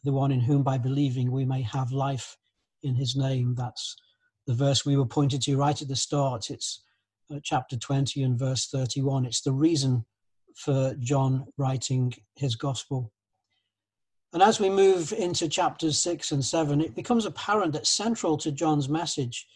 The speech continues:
is his and his fellow apostles' conviction as to the true identity of Jesus,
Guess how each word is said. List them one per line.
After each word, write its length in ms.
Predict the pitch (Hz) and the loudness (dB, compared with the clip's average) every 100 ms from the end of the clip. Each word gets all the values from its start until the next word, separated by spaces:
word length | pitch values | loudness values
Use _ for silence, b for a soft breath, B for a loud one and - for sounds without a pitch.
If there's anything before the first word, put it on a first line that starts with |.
| b b - | b b -4
is 160 | 143 | -2
his 360 | - 180 156 139 - | 0 0 0 -2 -2
and 240 | 147 147 | 0 0
his 160 | 147 - | -2 -2
fellow 320 | 165 156 147 | 0 2 2
apostles' 540 | 123 - 151 139 123 | 0 -4 -6 -4 -4
conviction 680 | - 139 151 165 - 131 113 _ _ _ - | -2 -4 -4 -8 -4 -4 -4 _ _ _ -6
as 180 | 143 - | -6 -4
to 120 | 147 | -2
the 140 | 139 | -2
true 260 | 131 160 151 | -2 2 2
identity 640 | 139 131 143 139 139 131 131 | 2 0 0 0 -4 -4 -4
of 100 | 117 | -4
Jesus, 600 | 135 135 127 120 123 | -4 -2 -4 -4 -6